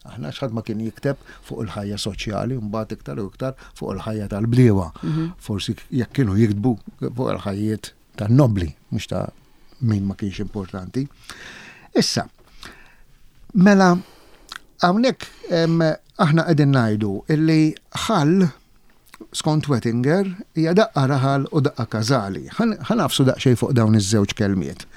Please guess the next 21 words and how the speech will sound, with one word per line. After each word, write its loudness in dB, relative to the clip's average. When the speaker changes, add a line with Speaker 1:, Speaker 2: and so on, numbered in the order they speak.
Speaker 1:
Ħanibdew 4
minn 8
raħal. -2
Il-kelma 2
raħal 2
ġejja 4
mill-Arbi 4
raħl, 0
danna -8
diġà -6
semmejnieh 0
sewa, -2
fis-sens 2
ta' 2
stage 4
jew, 4
ħanuża 2
l-Ingliż, 4
dwelling, 2
li 10
tnissel 6